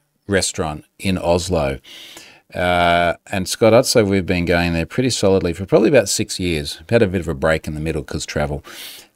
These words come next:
Uh, but it is like, it is, it is amazing. Now,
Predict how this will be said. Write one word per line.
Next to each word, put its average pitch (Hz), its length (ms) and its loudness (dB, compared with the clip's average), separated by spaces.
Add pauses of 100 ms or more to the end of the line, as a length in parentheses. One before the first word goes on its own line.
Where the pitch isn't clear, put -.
Uh, 95 320 0 (280)
but 107 240 0
it 110 140 0
is 95 180 -4
like, 92 180 -6 (760)
it 113 120 2
is, 95 300 -2
it 113 100 -2
is 104 140 0
amazing. 87 560 -2
Now, 95 260 -2